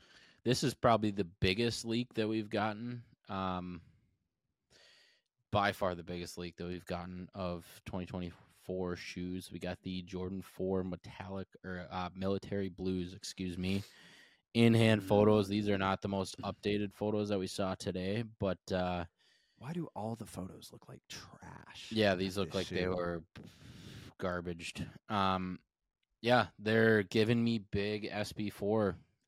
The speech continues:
Speaker 1: Like, th-, it's that same silhouette. You can definitely tell with the toe box how it's higher up.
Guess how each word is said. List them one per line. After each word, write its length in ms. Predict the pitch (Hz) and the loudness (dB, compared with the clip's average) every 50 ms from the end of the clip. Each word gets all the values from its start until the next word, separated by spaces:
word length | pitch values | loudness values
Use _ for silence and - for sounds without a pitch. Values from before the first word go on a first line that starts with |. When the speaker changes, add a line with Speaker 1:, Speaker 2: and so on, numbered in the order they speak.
| _ - | _ -4
Speaker 1:
Like, 240 | 104 95 90 - _ - 95 | -4 -4 -4 -4 _ -16 -10
th-, 120 | 90 76 80 | -8 -6 -6
it's 160 | 92 - - - | -6 -8 -6 -4
that 220 | 107 98 98 - | -2 -2 -2 -4
same 280 | - - 98 101 101 98 | -4 -4 -4 -2 -2 -2
silhouette. 540 | - 104 101 101 98 98 107 110 101 95 - | 0 0 2 2 4 4 6 4 4 4 2
You 100 | 95 92 | -4 -6
can 180 | - 98 92 87 | -4 -6 -6 -2
definitely 380 | 87 95 95 - - 110 101 | -2 -2 -2 -2 -2 -4 -4
tell 280 | - - - 104 101 107 | -4 -4 -2 -2 0 0
with 100 | 101 - | -2 -4
the 80 | - 95 | -8 -16
toe 280 | - - - 92 92 90 | -14 -10 -8 -6 -6 -4
box 400 | 98 95 104 107 107 - - - | -2 -2 0 -2 -2 -4 -4 -4
how 160 | 101 92 92 | -2 -2 -2
it's 140 | 90 - - | -2 -4 -10
higher 520 | - - - 98 92 95 95 95 92 92 | -16 -10 -6 -4 -2 -2 -2 -2 -2 -2
up. 200 | 92 92 95 95 | 0 0 -2 -2